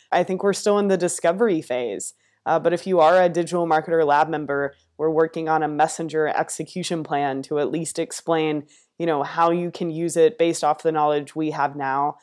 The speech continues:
And as more people use the platform, I think we'll all gather case studies and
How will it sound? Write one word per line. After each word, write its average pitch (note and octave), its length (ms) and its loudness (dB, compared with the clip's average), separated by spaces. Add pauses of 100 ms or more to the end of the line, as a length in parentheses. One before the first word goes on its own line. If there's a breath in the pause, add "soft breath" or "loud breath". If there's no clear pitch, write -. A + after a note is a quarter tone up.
(140 soft breath)
And D#3 240 -2
as D#3 360 -2
more E3+ 240 0
people E3+ 400 -2
use E3+ 280 -2
the D3+ 100 0
platform, G3 680 -2
I D#3+ 140 -2
think E3+ 240 -8
we'll D#3 80 2
all C#3+ 300 2
gather D3+ 340 2
case D3+ 300 -4
studies G3 500 -4
and D3+ 220 -8